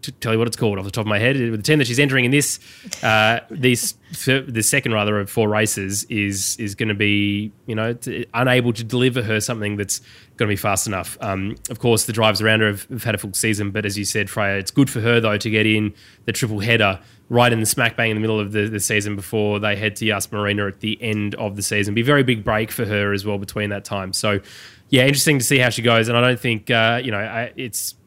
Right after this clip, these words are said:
eighteenth wasn't really indicative of her pace. It's the first time that she's been in this car for the race weekend. So hopefully,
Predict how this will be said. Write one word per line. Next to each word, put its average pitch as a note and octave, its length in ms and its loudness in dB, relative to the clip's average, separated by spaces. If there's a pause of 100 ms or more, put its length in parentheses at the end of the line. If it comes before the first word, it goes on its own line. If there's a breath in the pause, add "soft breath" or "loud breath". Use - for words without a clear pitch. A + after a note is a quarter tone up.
(120)
eighteenth A#2+ 360 0
wasn't A2+ 240 -6
really A2 120 -2
indicative G#2+ 420 -4
of G#2 140 -8
her A2+ 120 -4
pace. G#2+ 360 -2
It's G#2 120 -10
the G#2 80 -10
first G#2+ 300 -4
time G2+ 280 -2
that G2 120 -8
she's G2+ 300 -6
been G#2+ 340 -6
in G2+ 80 -6
this G2 140 -8
car G2 180 -6
for - 80 -12
the G#2 80 -6
race G2+ 260 -4
weekend. G2+ 400 -4
So G#2+ 280 0
hopefully, E3 500 2